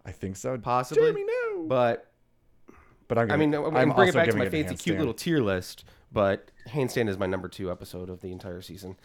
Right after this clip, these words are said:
Speaker 1: Ooh.
Speaker 2: <laughs> So
Speaker 1: Spoiler alerts. I
Speaker 2: Hold
Speaker 1: wonder
Speaker 2: on.
Speaker 1: what could be number one.
Speaker 2: We'll bring a fun little battle
Speaker 1: But we're not, we're not
Speaker 2: into
Speaker 1: rolling, we're not rolling today,
Speaker 2: No,
Speaker 1: though,
Speaker 2: sir. No,
Speaker 1: 'cause
Speaker 2: no, no.
Speaker 1: I'm
Speaker 2: Well, I'm
Speaker 1: with
Speaker 2: not
Speaker 1: you
Speaker 2: rolling yet today.
Speaker 1: with Handstand.
Speaker 2: Okay, cool.
Speaker 1: Next up,
Speaker 2: Good
Speaker 1: we have
Speaker 2: bless you luck.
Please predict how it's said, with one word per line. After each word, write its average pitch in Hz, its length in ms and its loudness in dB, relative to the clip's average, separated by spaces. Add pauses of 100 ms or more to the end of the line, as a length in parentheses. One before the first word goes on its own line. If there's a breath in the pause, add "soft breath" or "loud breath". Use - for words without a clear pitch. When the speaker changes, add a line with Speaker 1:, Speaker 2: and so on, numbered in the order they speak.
Speaker 1:
Ooh. 131 640 -2
Speaker 2:
<laughs> - 20 -4
So - 800 -2
Speaker 1:
Spoiler 165 680 -2
alerts. 120 300 0
I 143 40 2
Speaker 2:
Hold 123 100 2
Speaker 1:
wonder 180 200 4
Speaker 2:
on. 165 60 2
Speaker 1:
what 143 140 4
could 156 160 -2
be 143 120 -2
number 151 260 0
one. 202 440 4
Speaker 2:
We'll 220 180 -6
bring 220 200 -6
a 180 120 -8
fun 180 320 -10
little 156 260 -12
battle 160 640 -8
Speaker 1:
But 143 100 -4
we're 156 140 2
not, 160 200 2
we're 185 120 2
not 220 160 4
Speaker 2:
into 196 100 0
Speaker 1:
rolling, 196 440 -2 (120)
we're 143 100 -10
not 202 180 -2
rolling 208 220 -2
today, 196 300 4
Speaker 2:
No, 214 140 8
Speaker 1:
though, 247 60 6
Speaker 2:
sir. 156 260 4
No, 160 100 2
Speaker 1:
'cause 220 60 4
Speaker 2:
no, 254 60 6
no. 247 100 8
Speaker 1:
I'm 147 180 8
Speaker 2:
Well, 147 180 0
I'm 214 60 8
Speaker 1:
with - 80 8
Speaker 2:
not 247 100 6
Speaker 1:
you 277 60 10
Speaker 2:
rolling 269 300 8
yet 302 300 6
today. 131 300 2
Speaker 1:
with 127 220 8
Handstand. 101 720 -2 (100)
Speaker 2:
Okay, 202 240 4 (340)
cool. 117 320 4 (160)
Speaker 1:
Next 160 360 0
up, 226 160 6
Speaker 2:
Good 139 120 2
Speaker 1:
we 151 120 6
have 120 400 2
Speaker 2:
bless 120 240 -10
you 120 360 -10
luck. - 400 -14